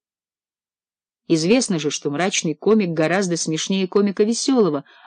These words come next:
а Лаура, в силу отсутствия чувства юмора,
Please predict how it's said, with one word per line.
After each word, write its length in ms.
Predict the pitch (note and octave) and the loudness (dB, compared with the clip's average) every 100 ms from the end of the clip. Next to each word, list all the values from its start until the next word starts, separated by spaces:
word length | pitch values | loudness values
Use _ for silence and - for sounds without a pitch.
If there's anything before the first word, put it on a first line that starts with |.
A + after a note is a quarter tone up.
| - | -6
а 140 | D3+ | 0
Лаура, 480 | E3 E3 A#3+ D#4 G3 | 2 4 6 4 4
в 40 | |
силу 340 | - - G3+ G3 | -2 0 2 2
отсутствия 680 | - G3 - G#3 - - F3+ | 0 -4 -2 -2 -4 -4 -4
чувства 320 | - F3+ - | -2 -4 -2
юмора, 480 | G3 G3+ E3 C#3 | 0 0 -2 -4